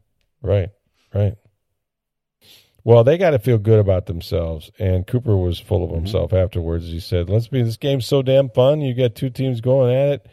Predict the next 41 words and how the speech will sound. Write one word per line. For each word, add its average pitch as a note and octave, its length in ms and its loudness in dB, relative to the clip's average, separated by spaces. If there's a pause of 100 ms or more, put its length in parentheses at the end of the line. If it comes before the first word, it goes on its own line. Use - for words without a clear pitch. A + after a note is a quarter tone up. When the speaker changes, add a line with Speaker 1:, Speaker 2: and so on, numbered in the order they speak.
(260)
Speaker 1:
Seriously, B2+ 440 -2
do-, G#2 260 -2
you G#2+ 180 -6
know, C3+ 360 -4
don't G#2+ 180 -4
you D#3 80 -4
wanna C#3+ 140 0
be C3+ 120 -4
<laughs> B2 400 -8
back C3 200 -2
here? D#3+ 280 -6
Speaker 2:
Back B2+ 220 -6
here F3+ 140 -4
for E3+ 100 -8
Game F3 180 -2
Speaker 1:
Be A#2+ 40 -4
Speaker 2:
Seven C#3+ 240 2
Speaker 1:
mad? C#3 280 6
Speaker 2:
on C3+ 200 -12
Monday. E3+ 340 -8
Let's - 160 -12
Speaker 1:
Yeah, G#3 80 -2
Speaker 2:
go." A2+ 240 0 (220)
Speaker 1:
let's C#3+ 220 -6
go. F#3+ 280 2
Let's A2+ 320 -2
get E3 160 -6
back F3 260 -2 (120)
Game F3+ 260 -4
Seven. F#3+ 340 0
I C#3 40 0
mean, C3 80 -2
it's C3+ 120 -6
a C3+ 40 -12
great F#3 240 -4
series, F#3 460 -2
you C3 80 -4
know. C#3+ 220 -4 (440)
Toronto's F2 320 0
like, E2+ 180 -6
"No, E2 280 -4